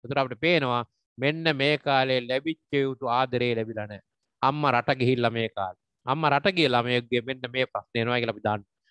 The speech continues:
නැත්තම් අම්මයි තාත්තයි දෙන්න ගෙදර මරා ගන්න. ඒක මෙන්න මේ කාලේ මෙන්න මෙහෙම ප්‍රශ්නයක් එනවා. එහෙම නැත්තම් මේ කාලේ තාත්තා හරිම සැරයි. තාත්තා නිතරම ඉන්නේ චණ්ඩිකම. එහෙමනම් ඒක ළමයින්ට බලපාන්නේ මෙහෙමයි. මෙන්න මේවා සේරම එකට සම්බන්ධ වෙන හැටි ඔබට මම පෙන්නන්නම්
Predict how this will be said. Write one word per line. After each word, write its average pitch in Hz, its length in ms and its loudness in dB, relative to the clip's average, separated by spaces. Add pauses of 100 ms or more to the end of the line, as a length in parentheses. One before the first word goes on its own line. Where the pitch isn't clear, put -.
(220)
නැත්තම් 135 180 2
අම්මයි 131 300 2
තාත්තයි 131 380 2
දෙන්න 127 220 2
ගෙදර 120 260 0
මරා 120 280 2
ගන්න. 104 200 -6 (380)
ඒක 170 300 4
මෙන්න 143 240 0
මේ 131 160 2
කාලේ 127 340 0
මෙන්න 120 140 -18
මෙහෙම 120 240 -12
ප්‍රශ්නයක් 104 500 -8
එනවා. - 220 -18 (400)
එහෙම 139 160 4
නැත්තම් 135 340 2
මේ 135 200 2
කාලේ 127 260 2
තාත්තා 127 360 0
හරිම 123 240 -2
සැරයි. 117 400 0 (480)
තාත්තා 123 420 -2
නිතරම 123 340 0
ඉන්නේ 120 300 -2
චණ්ඩිකම. 123 540 -2 (420)
එහෙමනම් 156 340 2
ඒක 143 160 2
ළමයින්ට 135 340 0
බලපාන්නේ 123 500 -2
මෙහෙමයි. 117 360 -4
මෙන්න 143 180 -10
මේවා 170 240 -4
සේරම 170 280 2
එකට 165 220 -2
සම්බන්ධ 185 420 -2
වෙන 139 120 0
හැටි 127 160 -2
ඔබට 123 140 -8
මම 123 160 -8
පෙන්නන්නම් 117 560 -2